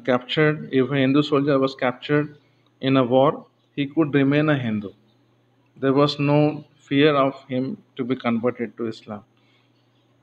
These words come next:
They celebrated every Hindu festival. He allowed construction of Hindu temples,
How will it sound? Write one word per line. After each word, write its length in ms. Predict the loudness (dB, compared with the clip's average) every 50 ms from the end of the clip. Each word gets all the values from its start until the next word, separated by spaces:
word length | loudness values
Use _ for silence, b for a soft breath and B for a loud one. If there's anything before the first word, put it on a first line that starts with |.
| _ _ _ _ _ _ _ _ _ _ _ _ _ _ _ _ _ _ _ _ _ _ -4
They 120 | 0 0 2
celebrated 600 | 2 4 4 4 4 4 2 0 -2 -2 0 2
every 240 | 2 4 4 4 4
Hindu 280 | 4 2 2 2 0 0
festival. 580 | -2 -2 -2 -2 -2 0 2 4 2 2 0 -6 -12 _ _ _ _ _ _ _ _ _ _ _ _ _
He 440 | _ 0 2 2 2 2 0 -2
allowed 360 | -4 -4 0 2 2 0 0 0
construction 500 | -2 -2 0 0 -4 -4 -2 -2 -2 -2
of 140 | -2 -2
Hindu 240 | -2 -4 -2 -2 -2
temples, 540 | -2 -4 -4 -4 -2 -2 -2 -2 -4 -8 -18